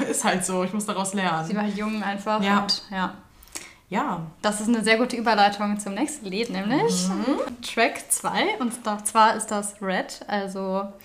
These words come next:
Speaker 2: das Lied, was auch den Namen vom Album trägt. Oder andersrum, je nachdem.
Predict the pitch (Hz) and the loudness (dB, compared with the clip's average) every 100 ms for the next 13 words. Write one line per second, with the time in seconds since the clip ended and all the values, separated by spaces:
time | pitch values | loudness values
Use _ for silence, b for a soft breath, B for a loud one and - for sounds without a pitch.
0 | B B - 220 202 214 220 220 196 185 | B B -12 -8 -6 -4 -4 -4 -4 -4
1 | 190 202 196 190 190 190 190 190 185 180 | -4 -4 -2 2 2 2 -2 -4 -4 -2
2 | 185 202 220 - 233 247 359 - - - | -2 -2 -4 -2 2 4 4 0 -12 -8
3 | 202 185 180 202 208 247 240 202 190 208 | -2 0 0 0 0 0 2 0 -2 0
4 | 214 311 | 2 2